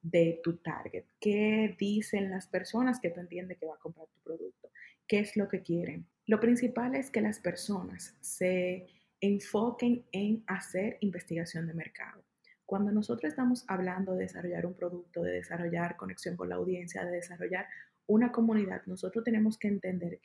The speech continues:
que es importante saber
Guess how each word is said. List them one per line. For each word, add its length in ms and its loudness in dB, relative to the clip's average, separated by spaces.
que 420 4
es 460 0
importante 1200 2
saber 720 0